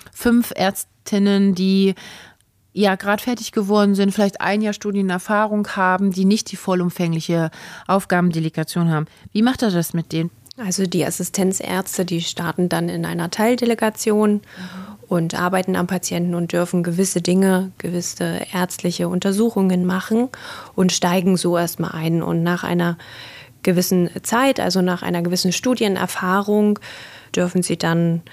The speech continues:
Speaker 2: mit dem Prüfarzt zusammen einen Einwilligungsprozess mitmachen und, ähm,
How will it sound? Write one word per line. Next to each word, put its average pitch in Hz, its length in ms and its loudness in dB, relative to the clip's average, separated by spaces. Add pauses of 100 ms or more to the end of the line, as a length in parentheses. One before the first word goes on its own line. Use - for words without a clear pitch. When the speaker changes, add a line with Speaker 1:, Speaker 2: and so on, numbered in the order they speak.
(300)
Speaker 2:
mit 175 240 -2
dem 165 460 0
Prüfarzt 208 720 0
zusammen 180 540 0
einen 170 240 -2
Einwilligungsprozess 180 1200 -2
mitmachen 185 720 0
und, 165 480 -2
ähm, 165 400 -4